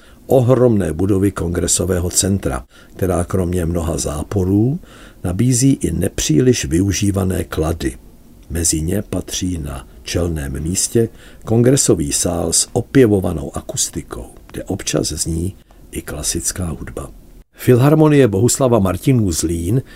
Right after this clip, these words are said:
byť jen doprovázející vánoční koncert Miroslava Žbirky, se před časem představila kongresovému sálu v rámci budovy,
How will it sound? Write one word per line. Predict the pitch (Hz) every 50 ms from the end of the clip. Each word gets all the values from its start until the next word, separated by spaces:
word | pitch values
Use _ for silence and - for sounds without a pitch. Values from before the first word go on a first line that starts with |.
| - - - -
byť | - 104 107 - - 117
jen | 113 110 104 95
doprovázející | 92 87 - - 98 98 98 98 101 101 - 113 107 107 113 110 - - 117 95
vánoční | 90 92 95 98 110 113 - - - - 104
koncert | - - 98 101 - - 98 92 -
Miroslava | 98 95 90 92 - - - 95 85 85 82
Žbirky, | - 80 82 82 80 82 - - 120 127 147 - - _ - - - - -
se | - - - -
před | - - 110 98 -
časem | - 160 151 - - 156 156 135
představila | - - 104 - - - - 123 120 127 131 127 123
kongresovému | - 113 110 113 117 - - - - 123 110 123 120 117 104 87
sálu | 80 - - 98 98 101 101 110 110 92
v | 87
rámci | 95 107 117 135 135 - - 110
budovy, | 82 82 85 80 78 80 78 85 101 131